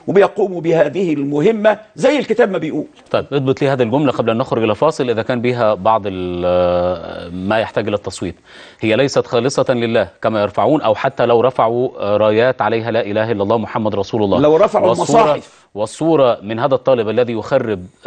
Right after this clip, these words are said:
Speaker 2: كليته أو مدرسته وصولا إلى هذا الذي يقتل مصليا في، في مسجد وهو بين يدي الرحمن، هم جميعا مرتزقة من أجل
Speaker 1: نعم.
Speaker 2: المال، زي ما حضرتك
Speaker 1: نعم.
Speaker 2: أشرت كده.
Speaker 1: نعم،
Speaker 2: ده، ده
Speaker 1: قضية.
Speaker 2: صحيح؟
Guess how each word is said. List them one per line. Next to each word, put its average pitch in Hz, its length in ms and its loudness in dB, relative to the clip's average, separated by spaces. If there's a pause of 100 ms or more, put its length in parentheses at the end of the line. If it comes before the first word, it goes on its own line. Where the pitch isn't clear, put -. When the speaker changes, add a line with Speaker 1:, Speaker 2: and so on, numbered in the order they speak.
(140)
Speaker 2:
كليته 104 800 -2
أو 107 140 0
مدرسته 107 720 -2 (400)
وصولا 151 380 2
إلى 120 220 -2
هذا 113 520 0
الذي 113 260 0
يقتل 123 300 -2
مصليا 98 720 -2 (460)
في، 101 480 -4
في 104 180 -4
مسجد 113 380 -2
وهو 104 180 0
بين 110 200 0
يدي 113 260 2
الرحمن، 123 480 -2 (460)
هم 135 180 2
جميعا 127 300 0
مرتزقة 110 800 -4 (180)
من 95 100 -6
أجل 117 200 -2
Speaker 1:
نعم. 151 120 0
Speaker 2:
المال، 131 160 -2 (160)
زي 104 120 -2
ما 101 80 -4
حضرتك 120 200 0
Speaker 1:
نعم. 107 80 -6
Speaker 2:
أشرت 117 280 -2
كده. 87 140 -10 (220)
Speaker 1:
نعم، 208 260 0
Speaker 2:
ده، 110 100 2
ده 101 100 2
Speaker 1:
قضية. 233 340 2
Speaker 2:
صحيح؟ - 60 -6